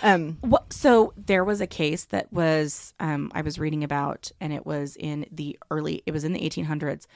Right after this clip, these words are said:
Speaker 2: A woman had dressed like a man
Speaker 1: Mm-hmm.
Speaker 2: and was a very well-respected doctor.
Speaker 1: Mm-hmm.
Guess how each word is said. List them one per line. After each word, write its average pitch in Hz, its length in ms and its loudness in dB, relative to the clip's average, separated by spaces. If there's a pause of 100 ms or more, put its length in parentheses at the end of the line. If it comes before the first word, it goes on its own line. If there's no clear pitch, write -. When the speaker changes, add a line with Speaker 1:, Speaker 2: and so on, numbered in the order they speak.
(320)
Speaker 2:
A - 40 -2
woman 160 220 0
had 180 120 -4
dressed 143 240 -2
like 185 120 -2
a 202 60 0
man 202 340 0 (160)
Speaker 1:
Mm-hmm. 160 240 -4 (240)
Speaker 2:
and 165 220 2
was 156 180 2
a 156 60 2
very 156 220 2
well-respected 151 680 0
doctor. - 460 -4 (180)
Speaker 1:
Mm-hmm. 180 240 -4